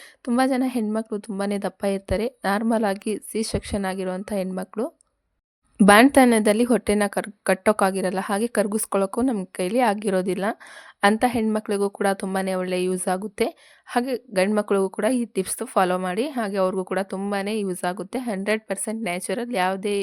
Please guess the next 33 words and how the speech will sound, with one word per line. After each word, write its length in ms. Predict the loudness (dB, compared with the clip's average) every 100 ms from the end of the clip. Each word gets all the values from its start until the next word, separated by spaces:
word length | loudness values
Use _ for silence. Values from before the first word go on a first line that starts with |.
| -4
ಇದು 200 | -6 -8 -10 -20 -20 _
ಕೆಮಿಕಲ್ 460 | -2 0 -2 -2 0
ಆಗಿರ್ಬೋದು, 460 | 0 -2 -4 -4 -2
ಯಾವುದೇ 340 | -2 -2 -2
ಒಂದು 320 | -4 -4 -4 -6 _
ಸೈಡ್ 300 | -4 -2 -2
ಎಫೆಕ್ಟ್ 320 | -2 -4 -6
ಕೂಡ 160 | -4 0 0
ಆಗೋದಿಲ್ಲ 480 | 0 -4 -2 -2
ಇದ್ರಲ್ಲಿ. 400 | -2 -2 -4 -4 -8 -14 -20 -20 -4
ನ್ಯಾಚುರಲ್ 480 | -4 0 0 2 0
ಆಗಿ 160 | 2
ಹೋಮ್ 300 | 2 2 2
ರೆಮಿಡಿ 360 | -2 -2 0 2
ಆಗಿ 240 | 0 -2 -4
ಇದನ್ನ 280 | -4 -2 -2
ಯೂಸ್ 260 | -4 -4
ಮಾಡೋದು 320 | -6 -4 -2 -4
ಅಷ್ಟೇ. 300 | -6 -6 -6 -8 -20 -20 _ _ -6
ತುಂಬಾ 200 | 0 0
ಜನ 180 | 0 -2
ಹೆಣ್ಮಕ್ಳು 420 | -2 -2 -4 -4 -4
ದಪ್ಪ 240 | -4 -2
ಆಗಿರೋದ್ರಿಂದ 580 | -4 -2 -4 -4 -4 -4
ನಾವು 200 | -2 0
ಹಾಕ್ಕೊಳ್ಳೋ 340 | -2 -4 -8 -6
ಡ್ರೆಸ್ 280 | -4 -4 -2
ಆಗಿರ್ಬೋದು, 460 | -2 -2 -2 -2 -2
ಹಾಗೆ 260 | -4 -4 0
ಗಂಡ್ಮಕ್ಳು 480 | 0 2 0 0 -4
ಕೂಡ 200 | 0 -2
ಡ್ರೆಸ್‌ಗಳಲ್ಲಿ 680 | -2 -6 -6 -8 -6 -4 -6
ತುಂಬಾನೇ 480 | -6 -4 -2 -2